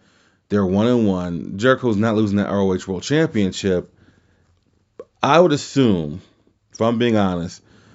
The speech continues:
Bryan and Garcia win next week. Garcia screws Bryan out of the R O H World Championship the following week. That's what I'm gonna go with. Anyways, moving forward,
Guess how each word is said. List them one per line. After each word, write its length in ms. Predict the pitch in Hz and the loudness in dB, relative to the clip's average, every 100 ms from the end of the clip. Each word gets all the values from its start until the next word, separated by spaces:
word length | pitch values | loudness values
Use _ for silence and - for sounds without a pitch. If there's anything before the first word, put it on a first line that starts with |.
| - _ _ | -20 _ _
Bryan 720 | - 98 120 131 135 139 131 - | -10 0 2 4 4 2 0 -2
and 400 | 113 110 107 98 | -2 0 -2 0
Garcia 520 | 110 101 - 117 113 | 0 0 -4 0 2
win 380 | 98 101 117 107 | 2 2 2 2
next 260 | 95 - | 0 -4
week. 360 | 95 92 90 85 _ _ _ | -6 -4 -4 -8 _ _ _
Garcia 480 | - 107 - 127 113 | -6 -4 -2 0 2
screws 640 | 107 - 120 120 110 - - - | 0 -4 0 2 0 -2 -14 -8
Bryan 640 | 98 110 104 95 90 85 - - _ | 0 2 2 2 -2 -8 -18 -20 _
out 200 | 110 113 | -2 -2
of 60 | 95 | -2
the 100 | 101 | -2
R 140 | 110 | 2
O 140 | 110 104 | 4 2
H 120 | 101 | 0
World 180 | 104 101 | 0 -2
Championship 760 | - 104 98 95 87 - 98 - | -2 -4 -2 -4 -6 -6 -6 -6
the 100 | 92 | -12
following 680 | - 107 101 92 85 76 | -4 0 0 -2 -6 -8
week. 260 | 64 50 - | -12 -16 -10
That's 220 | 107 113 | -8 -4
what 80 | 110 | 0
I'm 60 | 101 | 2
gonna 100 | 90 | 0
go 140 | 85 | -4
with. 280 | 60 50 - _ _ _ _ _ _ _ _ - - _ | -8 -16 -20 _ _ _ _ _ _ _ _ -20 -20 _
Anyways, 260 | 143 123 110 | 4 4 4
moving 180 | 143 123 | 2 2
forward, 380 | 107 95 85 | 0 0 0